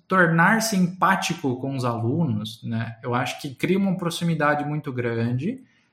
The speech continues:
e abre espaço, inclusive, pra eles terem mais confiança de perguntar mais coisas, né?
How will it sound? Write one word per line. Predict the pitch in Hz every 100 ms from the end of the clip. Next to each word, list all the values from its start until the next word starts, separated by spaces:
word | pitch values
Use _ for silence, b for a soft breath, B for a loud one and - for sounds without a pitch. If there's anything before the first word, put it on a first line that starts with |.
| b 147
e | 160
abre | 190 190
espaço, | 185 - 165 196 262 262 175
inclusive, | 165 160 131 170 240 180 123
pra | - 165 156
eles | 170 196 208 208 190 -
terem | 202 208
mais | 196 208 214
confiança | 220 214 202 196 196 208
de | 202
perguntar | - 220 226 240 220 202
mais | 233 226 220
coisas, | - 220 202 127 120 -
né? | 123